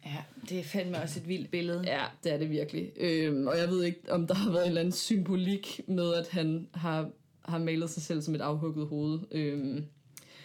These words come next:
Speaker 2: men det kunne man da næsten forestille sig.
Speaker 1: Igen, ja.
Speaker 2: Ja,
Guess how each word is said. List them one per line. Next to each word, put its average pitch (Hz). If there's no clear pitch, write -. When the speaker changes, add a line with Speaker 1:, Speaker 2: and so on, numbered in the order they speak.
Speaker 2:
men 180
det 175
kunne 185
man 160
da 151
næsten 156
forestille -
sig. 151
Speaker 1:
Igen, 170
ja. 151
Speaker 2:
Ja, 160